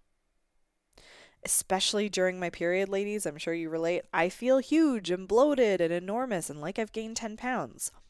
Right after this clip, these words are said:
Standing on the scale will either amplify that or not, but do you know what the scale will not help with? Loving myself. Being happy now.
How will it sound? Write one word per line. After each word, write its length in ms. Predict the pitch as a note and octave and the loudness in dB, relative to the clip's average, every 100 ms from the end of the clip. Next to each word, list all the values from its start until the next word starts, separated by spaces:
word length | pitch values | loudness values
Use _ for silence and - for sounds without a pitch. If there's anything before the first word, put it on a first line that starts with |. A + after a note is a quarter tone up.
| _ - - - - _ _ _ _ | _ -20 -20 -20 -20 _ _ _ _
Standing 560 | - - D#4 A3 C4+ | -6 -2 0 0 -2
on 80 | C4+ | -4
the 80 | B3 | -4
scale 280 | - A3+ A#3 | -2 0 2
will 100 | G3 | 2
either 340 | F#3+ G3 G3 - | 2 2 -2 -4
amplify 440 | E3+ G3+ F#3+ G3 F#3+ | -8 -8 -4 -2 0
that 220 | G3 - | 0 0
or 160 | F3+ E3+ | -2 -4
not, 440 | E3 G3+ A2 - - | -4 -2 -4 -4 -6
but 200 | D#3 - | -6 -6
do 100 | F#3+ | -10
you 80 | F3+ | -4
know 140 | F#3+ | -2
what 120 | G#3+ | -2
the 80 | - | -4
scale 300 | - G#3+ G3 | -4 -2 -2
will 140 | F3 E3+ | -2 -6
not 400 | D#3 C#3+ F#3+ A#3 | -6 -2 -2 2
help 260 | B3 C4 | 0 2
with? 240 | C#4+ E4 F4 - - _ _ _ _ _ | 2 2 0 -8 -20 _ _ _ _ _
Loving 280 | F3+ F#3+ F#3+ | 2 2 2
myself. 540 | E3 D#3 - - - - _ _ _ - _ _ - E3+ | -2 -6 -8 -10 -14 -20 _ _ _ -20 _ _ -20 -10
Being 280 | E3 F3+ F3+ | -6 -4 -6
happy 340 | F#3 E3+ - D3+ | -8 -8 -10 -10
now. 420 | D3 D#3 B2 | -6 -6 -8